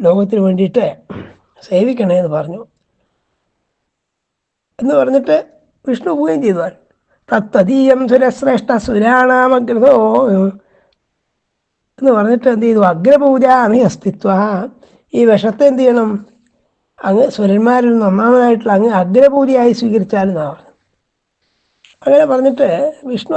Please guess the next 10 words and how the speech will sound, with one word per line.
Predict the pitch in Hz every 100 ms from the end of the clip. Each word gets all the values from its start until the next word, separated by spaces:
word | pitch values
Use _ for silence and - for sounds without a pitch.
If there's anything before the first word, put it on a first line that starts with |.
| 262
അന്തർധാനം | 269 233 240 247 208
ചെയ്തു. | 202 226 - _ - - -
ദേവന്മാരെ | 208 214 233 226 220 190
ഭയം | 208 214
കണ്ടിട്ടും | 226 208 208 214 - _ _ _ _ _
വിഷ്ണുവിൻ്റെ | - 196 - 240 226 214
നിർദ്ദേശം | 202 196 233 247
കേട്ടിട്ടുമൊക്കെ | 220 196 214 202 185 247 - _ _ _ _ -
ആ | 220
പരമശിവൻ | 190 202 196 208 220